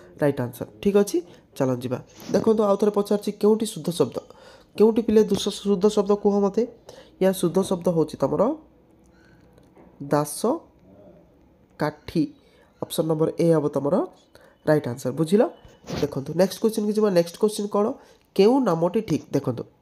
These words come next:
ଏଥିରେ କେଉଁ ନାମଟି ଠିକ୍ ପିଲେ କୁହ ମୋତେ? ତେୟାଳିଶ ନମ୍ବର ରାଇଟ୍ ଆନ୍ସର କ'ଣ ହବ? ନିରୁପମା କିପରି ହବ? ନିରୁପମା ଏଇପରି ହବ। ବୁଝିଲ? ଅପସନ୍ ନମ୍ବର ଏ ହବ ତମର ରାଇଟ୍ ଆନ୍ସର। ବୁଝିଲ ନା? ଠିକ୍ ଅଛି, ଚାଲନ୍ତୁ ଯିବା ନେକ୍ସଟ କ୍ୱେଶ୍ଚିନ୍କୁ। ନେକ୍ସଟ କ୍ୱେଶ୍ଚିନ୍ କ'ଣ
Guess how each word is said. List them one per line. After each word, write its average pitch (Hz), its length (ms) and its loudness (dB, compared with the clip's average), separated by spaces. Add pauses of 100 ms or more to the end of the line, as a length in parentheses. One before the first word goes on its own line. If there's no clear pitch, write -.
(200)
ଏଥିରେ 214 220 2
କେଉଁ 220 280 2
ନାମଟି 208 340 0
ଠିକ୍ 208 220 -6
ପିଲେ 202 180 -2
କୁହ 196 260 0
ମୋତେ? 190 220 -2 (540)
ତେୟାଳିଶ 185 340 2
ନମ୍ବର 185 240 -2
ରାଇଟ୍ 185 200 0
ଆନ୍ସର 185 200 -4
କ'ଣ 185 200 0
ହବ? 180 140 -2 (500)
ନିରୁପମା 185 420 0
କିପରି 190 340 0
ହବ? 185 140 0 (680)
ନିରୁପମା - 1700 -6 (480)
ଏଇପରି 151 280 -2
ହବ। 127 100 -4 (100)
ବୁଝିଲ? 165 240 -4 (460)
ଅପସନ୍ - 260 -2
ନମ୍ବର 151 200 -4 (120)
ଏ 165 80 2
ହବ 147 180 2
ତମର 139 280 -4 (480)
ରାଇଟ୍ 151 220 0
ଆନ୍ସର। 120 360 -8
ବୁଝିଲ 170 280 2
ନା? 269 120 -2 (380)
ଠିକ୍ - 180 -6
ଅଛି, 120 200 -4
ଚାଲନ୍ତୁ 202 300 4
ଯିବା 208 140 2
ନେକ୍ସଟ 208 240 -2
କ୍ୱେଶ୍ଚିନ୍କୁ। 208 400 -2 (400)
ନେକ୍ସଟ 175 220 -2
କ୍ୱେଶ୍ଚିନ୍ 208 300 -2
କ'ଣ 208 140 0